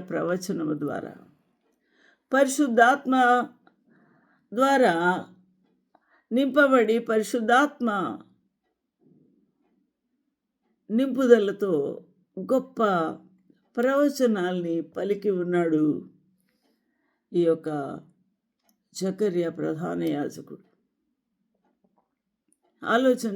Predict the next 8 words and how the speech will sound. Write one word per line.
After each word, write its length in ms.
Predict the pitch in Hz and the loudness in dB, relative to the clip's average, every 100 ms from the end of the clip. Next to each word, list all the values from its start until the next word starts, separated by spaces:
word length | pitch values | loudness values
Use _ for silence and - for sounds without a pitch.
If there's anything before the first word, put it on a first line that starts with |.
| 190 | -6
చేద్దాము. 480 | 196 151 147 151 139 - _ _ _ _ _ _ _ _ _ _ _ _ _ _ _ _ _ _ _ 175 208 | -6 -4 -4 -2 -4 -6 _ _ _ _ _ _ _ _ _ _ _ _ _ _ _ _ _ _ _ 4 8
దేవుని 400 | 285 320 285 254 | 8 6 4 2
యొక్క 220 | 233 233 233 196 170 175 - _ _ _ _ _ _ _ _ _ _ _ _ _ _ _ _ _ _ _ _ _ _ _ _ 180 214 | 0 0 0 0 -2 -6 -12 _ _ _ _ _ _ _ _ _ _ _ _ _ _ _ _ _ _ _ _ _ _ _ _ -4 0
రాకకు 560 | 254 285 277 262 214 - - _ _ _ _ _ _ _ _ _ _ _ _ _ _ _ _ _ _ - 226 | 2 2 -2 0 0 -2 -6 _ _ _ _ _ _ _ _ _ _ _ _ _ _ _ _ _ _ -8 -4
ఈ 40 | 220 220 | -2 0
మట్టి 320 | 254 254 311 285 285 | -2 0 0 0 6
శరీరము 580 | 254 262 294 277 233 185 190 | 6 6 2 2 0 0 2
దాల్చి 440 | 180 214 - 220 | 2 2 0 -4